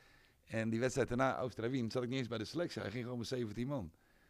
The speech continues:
Nu kwam Scott ingevlogen van, eh, naar Zurich, eh, in, in Zwitserland. Dus ik haalde hem op. Ik zei, "Oh, Scott, ik ben net de grens over in Oostenrijk. Ik moet je wel vertellen."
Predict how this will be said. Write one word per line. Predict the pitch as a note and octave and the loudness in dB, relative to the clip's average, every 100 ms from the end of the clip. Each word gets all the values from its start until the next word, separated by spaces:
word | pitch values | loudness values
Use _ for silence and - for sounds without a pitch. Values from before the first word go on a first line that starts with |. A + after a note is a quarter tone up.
| _ _ _ _ _ _ _ _ _ _ _ _ - | _ _ _ _ _ _ _ _ _ _ _ _ -2
Nu | F3 | 0
kwam | G#3 D3 | 4 2
Scott | G#2+ G#3 G3+ | 2 0 2
ingevlogen | E3+ B2+ B2 B2+ G#2+ | 0 2 4 4 4
van, | A#2+ A#2+ A#2 | -2 -4 -4
eh, | A2 | -6
naar | - A2+ | -6 -6
Zurich, | C3+ C3+ E3+ D3+ | -2 2 2 2
eh, | C3+ | -2
in, | C3 B2 | 0 -2
in | G#2+ | -2
Zwitserland. | A2+ B2 C3 D#3 | -2 -2 2 2
Dus | D3+ A#2 | 2 2
ik | A#2 | 4
haalde | B2 A2+ | 4 4
hem | D3+ | 0
op. | C3+ B2+ | 0 -4
Ik | |
zei, | - C3 | -6 -4
"Oh, | B2 | -6
Scott, | - D3+ D3+ | -4 -4 -2
ik | B2 | -2
ben | B2 C3 C3 | -2 -4 -4
net | C#3+ | -4
de | A#2 | -4
grens | C#3 D#3 B2+ | -2 0 2
over | A#2 A#2 | 2 0
in | C#3+ | 0
Oostenrijk. | C#3+ G#2 A#2 | 0 -2 -4
Ik | - | -4
moet | C3+ | -2
je | D#3 | 0
wel | C3 | 0
vertellen." | - G#3 B2+ | 0 -2 -2